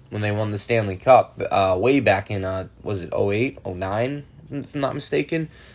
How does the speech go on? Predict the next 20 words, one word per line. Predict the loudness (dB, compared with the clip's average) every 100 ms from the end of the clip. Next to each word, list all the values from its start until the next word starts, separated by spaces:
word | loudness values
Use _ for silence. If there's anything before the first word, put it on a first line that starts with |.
| -2
Bill | 2 4
Guerin | 4 4 2
was | 2
on | 2 2
that | 0
team, | -2 -2 0 -2
so | 0 2 2 -2 -12 -6
they | -4
do | 2 4
have | 4
a | 0
familiarity | -2 2 4 6 4 4 0
with | -2
each | -2 0
other. | 0 0 -4 _ -20 -20 -20 _ _ -16 2
And, | 4 4 0 -14 -20 -18 -2
you | 6
know, | 8 8
Fleury, | 8 8 8 8
uh, | 8 10 8 6